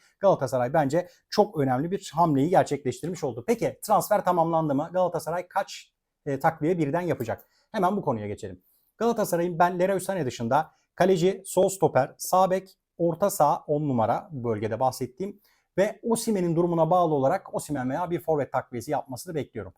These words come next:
Şimdi isimlere tek tek bölge bölge geçelim. Önce kaleciyle başlayalım dilerseniz. Fernando Muslera'nın ayrılışının sonrası Galatasaray'da birçok isim gündeme geldi. Berke Özer'le ilgili fikri, hatta Galatasaray'ın,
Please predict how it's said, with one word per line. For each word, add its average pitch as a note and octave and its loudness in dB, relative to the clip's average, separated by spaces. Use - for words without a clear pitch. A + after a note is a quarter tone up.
Şimdi B3 0
isimlere G#3+ 0
tek G3+ -4
tek F3+ -4
bölge F#3 2
bölge C#3+ 0
geçelim. C#3 -6
Önce A3 -2
kaleciyle F3 2
başlayalım G#2+ -4
dilerseniz. A2+ -8
Fernando F#3 -2
Muslera'nın E3+ -2
ayrılışının D3 -4
sonrası F3 -6
Galatasaray'da C#3 -2
birçok D3 -6
isim E3+ -8
gündeme B2 -6
geldi. G2+ -10
Berke G#3+ -2
Özer'le G#3 0
ilgili C3+ -2
fikri, G#2 -12
hatta E3+ -2
Galatasaray'ın, D3 0